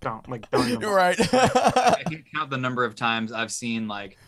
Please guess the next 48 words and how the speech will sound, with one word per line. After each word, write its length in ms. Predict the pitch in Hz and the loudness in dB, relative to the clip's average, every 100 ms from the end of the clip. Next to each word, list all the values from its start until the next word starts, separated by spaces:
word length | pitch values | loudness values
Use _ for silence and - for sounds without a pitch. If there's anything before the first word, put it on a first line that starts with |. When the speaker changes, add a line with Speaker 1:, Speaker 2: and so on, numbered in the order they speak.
| _ - | _ -10
Speaker 3:
bands 420 | 107 117 113 110 | -2 -2 -2 -4
that 100 | 110 | -4
I 120 | 101 | -4
like 520 | 101 95 98 120 135 117 | -6 -10 -4 -4 -4 -12
and 180 | 107 | -12
want 300 | 101 101 123 | -10 -8 -10
to 100 | - | -10
see 420 | 139 - 165 190 190 _ _ | -12 -6 -4 -6 -10 _ _
play 180 | - 135 | -4 -4
for 120 | 131 | -4
forty-five 520 | 123 139 135 127 127 113 | -8 -4 -4 0 0 0
minutes, 300 | 117 139 135 | -4 -4 -2
and 60 | |
by 120 | 120 | -2
the 120 | 117 117 | 0 -2
end 140 | 117 | -2
of 60 | 110 | -4
it, 60 | |
I'm 120 | 110 104 | -8 -10
like, 180 | 101 - | -12 -8
"Yeah, 600 | 220 196 190 185 185 180 | -4 2 4 6 6 4
they 120 | 175 | 0
could 120 | 170 | -2
have 80 | 156 | -4
stopped 300 | 135 139 131 | 0 0 0
a 40 | - | -4
couple 220 | 123 113 | -10 -8
songs 360 | - 107 107 | -6 -6 -6
ago." 280 | 98 98 95 _ _ _ | -10 -14 -16 _ _ _
It's 100 | - | -6
Speaker 2:
I 120 | 101 | -2
Speaker 3:
like, 80 | 110 | 2
Speaker 2:
know 140 | 117 | 4
that. 280 | 131 131 110 | 4 4 2
Speaker 3:
we've 60 | 151 | 2
always 200 | 147 110 | 4 4
Speaker 2:
I 40 | |
know 120 | 127 | 6
that 180 | 135 123 | 4 4
Speaker 3:
been 100 | 98 | 4
Speaker 2:
feeling. 120 | 92 | 4
Speaker 3:
like, 220 | 120 117 - _ - | 2 0 -6 _ -4
we 120 | 139 | 0
wanna 260 | 156 160 143 | 4 4 2
play 500 | - 135 123 117 117 - - - | 0 0 0 -2 -6 -14 -20 -18
twenty-five 1040 | - 147 151 147 - 120 107 104 101 98 _ _ _ _ _ | -8 -4 -2 -4 -2 -2 0 -4 -8 -14 _ _ _ _ _
killer 420 | - 170 180 185 | -2 0 2 0
minutes, 640 | 143 113 101 98 - - | -2 -4 -8 -12 -10 -10